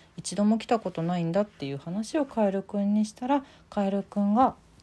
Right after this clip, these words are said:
ガマくんには秘密でお家に急いで帰って、ガマくん宛てのお手紙を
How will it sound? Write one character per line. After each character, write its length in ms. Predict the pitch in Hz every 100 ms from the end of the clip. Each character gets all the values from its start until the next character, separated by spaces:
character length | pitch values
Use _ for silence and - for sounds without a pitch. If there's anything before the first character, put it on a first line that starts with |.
| _ _ - -
ガ 120 | 190
マ 180 | 190 175
く 200 | - 156
ん 140 | 151
に 180 | 151 147
は 100 | 147
秘 180 | - 156
密 360 | 165 170 -
で 160 | 190 233 - - -
お 80 |
家 220 | 180 - 180
に 200 | 170 160
急 200 | 240 254
い 20 |
で 120 | 190
帰 140 | - 175
っ 40 | 160
て、 300 | - 139 - - _ _ _ _ _ _
ガ 100 | 208
マ 140 | 202 175
く 160 | -
ん 120 | 165
宛 80 | 165
て 160 | 165 170
の 200 | 160 156 -
お 80 | 156
手 200 | - 185
紙 320 | 151 147 202
を 140 | 240